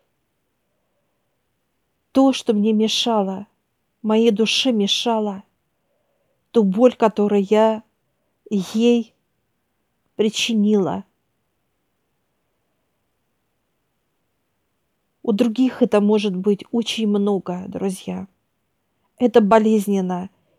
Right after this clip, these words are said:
И то, что душа проживает там, это больно, тяжело и больно.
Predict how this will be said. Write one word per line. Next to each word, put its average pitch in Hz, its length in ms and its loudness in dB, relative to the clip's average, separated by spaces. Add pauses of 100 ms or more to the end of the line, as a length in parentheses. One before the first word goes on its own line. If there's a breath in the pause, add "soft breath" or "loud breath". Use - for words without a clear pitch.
(140)
И 208 100 -2
то, 233 220 2
что 196 440 0
душа 208 460 -2
проживает 214 840 0 (140)
там, 190 320 -2 (4000)
это 208 220 0
больно, 190 560 0 (460)
тяжело 208 480 2
и 220 40 2
больно. 190 520 -2